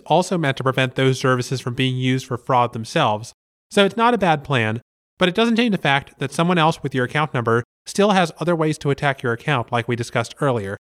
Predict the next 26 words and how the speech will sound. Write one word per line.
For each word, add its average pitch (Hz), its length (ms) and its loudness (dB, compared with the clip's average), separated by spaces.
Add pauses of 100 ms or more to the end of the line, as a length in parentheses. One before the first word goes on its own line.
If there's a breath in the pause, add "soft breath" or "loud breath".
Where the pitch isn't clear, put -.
(140)
such 156 220 0
as 139 100 2
by 127 120 0
printing 123 320 0
fake 113 220 -4
checks. - 380 -6 (460)
So 139 120 0
when 127 120 2
you're 123 80 2
signing 175 380 0
up, 143 140 0 (420)
you 143 60 2
still 190 260 2
need 202 140 2
to 190 80 -2
make 180 160 0
sure 135 260 0
you're 120 160 0
using 123 240 -2
a 113 60 -4
trustworthy 165 580 -2
app 113 180 0 (160)
or 123 80 -4
a 117 60 -2
trustworthy 113 480 -2
website. 107 460 -4